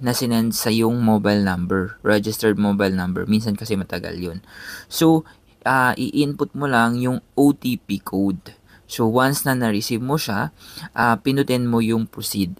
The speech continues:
So, sa case natin, hindi natin siya itutuloy.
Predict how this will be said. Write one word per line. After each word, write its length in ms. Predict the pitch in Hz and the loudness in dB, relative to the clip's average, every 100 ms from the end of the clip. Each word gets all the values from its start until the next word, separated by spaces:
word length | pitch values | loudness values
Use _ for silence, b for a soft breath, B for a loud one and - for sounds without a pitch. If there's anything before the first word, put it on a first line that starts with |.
| - | -8
So, 240 | - 110 | -2 0
sa 160 | 123 123 | 0 -2
case 240 | 135 131 | -2 -2
natin, 400 | 139 120 - 113 | 0 0 0 -2
hindi 240 | 117 107 107 | 0 0 0
natin 320 | 104 98 101 | 0 0 -4
siya 320 | - 98 - B B B B | -4 -4 -4 B B B B
itutuloy. 720 | - 143 143 151 117 104 110 | -4 0 2 4 4 4 2